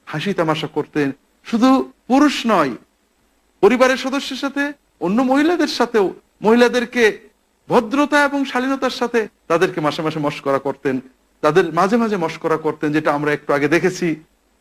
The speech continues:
একজন মহিলা যখন বলল যে, "আমার স্বামী আপনাকে ডাকছে," তিনি বললেন,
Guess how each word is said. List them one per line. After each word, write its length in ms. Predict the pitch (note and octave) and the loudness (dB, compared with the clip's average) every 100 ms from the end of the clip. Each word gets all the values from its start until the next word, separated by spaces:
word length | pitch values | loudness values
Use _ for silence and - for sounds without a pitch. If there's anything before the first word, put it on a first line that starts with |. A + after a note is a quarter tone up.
| _ | _
একজন 260 | F#3+ F3+ F#3 | -2 2 2
মহিলা 300 | F3+ F3 F3 | 2 2 0
যখন 240 | D#3+ F3 | 0 -4
বলল 400 | E3 E3+ E3+ E3+ D#3 - _ _ _ | 0 2 4 2 0 -8 _ _ _
যে, 100 | C#3 | -2
"আমার 300 | E3+ E3 E3+ | 0 0 -2
স্বামী 460 | D#3 E3 D#3+ D#3+ D#3 - - | -4 -4 -4 -6 -8 -12 -10
আপনাকে 340 | D3 D3+ D3 | -6 -2 0
ডাকছে," 580 | C#3+ D3+ - - C#3+ - _ _ | 0 0 -4 -4 -2 -4 _ _
তিনি 140 | E3+ E3 | -4 0
বললেন, 420 | D3+ D3+ D#3 C#3+ | 0 2 0 -2